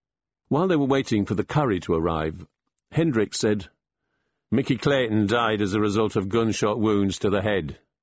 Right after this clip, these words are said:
Thorne peered across the top of his beer can.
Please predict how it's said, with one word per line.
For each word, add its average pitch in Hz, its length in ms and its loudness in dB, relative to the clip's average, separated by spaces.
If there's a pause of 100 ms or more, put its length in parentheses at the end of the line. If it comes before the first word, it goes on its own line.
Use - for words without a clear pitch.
(1400)
Thorne 101 420 0
peered 107 280 0
across 98 300 -4
the - 60 -14
top - 220 -6
of 90 100 -4
his 92 120 -2
beer 104 240 0
can. 71 440 -6